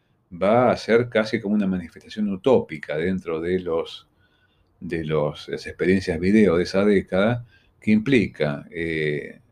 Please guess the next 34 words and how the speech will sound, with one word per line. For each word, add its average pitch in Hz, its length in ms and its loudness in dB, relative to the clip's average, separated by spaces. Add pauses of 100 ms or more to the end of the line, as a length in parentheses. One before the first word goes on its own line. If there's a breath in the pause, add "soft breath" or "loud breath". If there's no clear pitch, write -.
(140)
incluso 104 300 -4
hacer 117 180 2
trabajar 101 400 4
la 92 120 2
mezcla 110 600 2 (380)
de 90 100 0
elementos 92 680 2
registrados 104 520 0
por 104 160 -2
la 104 140 0
cámara 78 640 2
y 85 180 -10
la 78 200 -6
manipulación 82 880 -2
de 92 100 4
eso 92 300 0
originalmente 92 560 0
registrado 98 400 -2
por 110 140 0
la 123 160 2
cámara, 113 500 2 (680)
con 147 200 2
elementos 147 400 2
que 127 80 4
provienen 113 300 4
de 120 60 4
un 107 100 6
universo 107 480 2
de 110 100 4
manipulación 90 720 -2
electrónica 107 800 -2
que 85 80 -10
de 82 100 -2
golpe 110 520 -2